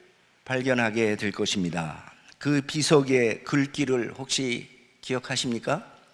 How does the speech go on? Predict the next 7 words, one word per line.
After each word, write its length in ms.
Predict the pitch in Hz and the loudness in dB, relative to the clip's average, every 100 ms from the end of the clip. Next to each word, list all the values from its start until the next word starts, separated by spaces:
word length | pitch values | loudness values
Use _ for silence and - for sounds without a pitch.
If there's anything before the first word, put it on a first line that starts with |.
| _ _ - - - - - - _ _ | _ _ -20 -20 -20 -20 -20 -20 _ _
백양로를 920 | - 139 147 151 151 147 143 143 143 139 | -2 2 4 4 4 4 6 6 4 0
다니면서 880 | 135 127 131 123 117 131 123 123 - - - - - - - | 2 4 4 4 2 2 0 -2 -8 -8 -8 -8 -12 -12 0
아마 220 | 120 123 | 0 0
그 200 | 139 127 | -2 -2
비석은 560 | 139 123 139 131 131 | -2 2 2 2 0
보지 240 | 123 127 127 | 0 -2 0
못하고 880 | 123 - 117 98 120 139 147 147 | 0 0 -2 0 0 0 -2 -8